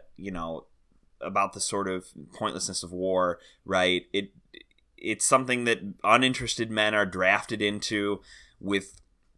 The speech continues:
no clear reason. We're never given a reason for the Korean War. I mean, they don't discuss it, right?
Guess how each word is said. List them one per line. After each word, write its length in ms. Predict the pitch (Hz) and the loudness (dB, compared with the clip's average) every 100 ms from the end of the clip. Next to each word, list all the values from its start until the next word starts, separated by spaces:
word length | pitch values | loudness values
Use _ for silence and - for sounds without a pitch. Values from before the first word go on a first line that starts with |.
| _ _ _ _ - | _ _ _ _ -8
no 380 | 120 131 131 131 | 4 10 10 10
clear 340 | 135 - 143 143 | 4 0 2 4
reason. 420 | 123 113 113 123 | 4 2 2 2
We're 120 | 107 | 2
never 280 | 107 104 110 | 6 6 6
given 280 | 104 104 104 | 2 0 0
a 80 | 95 | 0
reason 500 | 98 98 98 95 95 | -2 -2 -4 -6 -8
for 180 | - 98 | -8 -6
the 100 | 95 | -6
Korean 520 | - 98 92 90 90 | -6 -2 -2 -2 -8
War. 360 | - 95 92 90 | -6 0 2 2
I 40 | |
mean, 140 | 92 92 | 2 0
they 120 | 92 | 0
don't 200 | 98 95 | 0 -2
discuss 440 | 92 - 90 87 | -4 -2 0 0
it, 160 | 92 92 | -2 -2
right? 320 | 90 90 92 | -2 0 -2